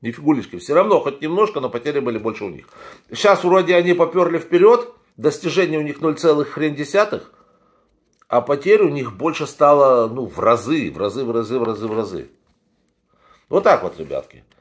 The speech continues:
То есть, э, вот так мы можем об этом говорить. То есть, ну что, э, слава богу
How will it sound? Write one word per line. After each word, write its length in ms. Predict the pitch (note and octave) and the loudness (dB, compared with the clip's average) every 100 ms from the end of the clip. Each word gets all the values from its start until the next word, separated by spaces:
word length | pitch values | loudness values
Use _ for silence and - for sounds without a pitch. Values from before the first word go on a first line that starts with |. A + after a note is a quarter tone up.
| _ _ _ _ _ _ - | _ _ _ _ _ _ -4
То 120 | C#3+ | -2
есть, 300 | C3+ - - | -2 -4 -6
э, 600 | C3 B2 B2 B2 B2 A#2+ A#2+ _ _ _ _ _ _ _ _ _ _ | -2 0 2 2 2 0 -6 _ _ _ _ _ _ _ _ _ _
вот 160 | - G#2+ | -12 -2
так 180 | D3 A#2 | -2 -2
мы 60 | |
можем 340 | A#2 A#2 A2 A2 | -4 -4 -4 -6
об 120 | G#2 | -6
этом 200 | A2+ A2 | -6 -6
говорить. 440 | B2 F3 C4 B3+ | -2 -2 -2 -6
То 80 | - | -4
есть, 240 | E3+ - - - - - - - | -4 -6 -14 -20 -20 -20 -20 -20
ну 120 | - | -18
что, 340 | - - C#2+ - _ _ _ _ _ _ _ _ _ _ _ _ _ | -16 -16 -18 -18 _ _ _ _ _ _ _ _ _ _ _ _ _
э, 460 | - - G1+ G1+ G1+ - _ _ _ _ | -20 -20 -20 -20 -20 -20 _ _ _ _
слава 300 | - D3+ D3 | 2 4 4
богу 540 | C#3 C3+ A#2 G#2 - | 2 0 0 -2 -6